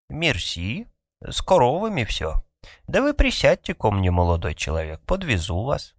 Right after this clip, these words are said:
Шишу то и надо. Забрался в тарантас, давай болтать. Обо всём переговорил, а молча сидеть неохота. И говорит Шиш спутнику: «Хозяин,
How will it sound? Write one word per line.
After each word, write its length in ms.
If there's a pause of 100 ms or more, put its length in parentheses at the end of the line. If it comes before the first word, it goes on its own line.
(600)
Шишу 500
то 240
и 140
надо. 480 (680)
Забрался 600
в 80
тарантас, 760 (220)
давай 340
болтать. 580 (400)
Обо 280
всём 340
переговорил, 880 (460)
а 120
молча 380
сидеть 420
неохота. 680 (1040)
И 100
говорит 460
Шиш 280
спутнику: 640 (960)
«Хозяин, 520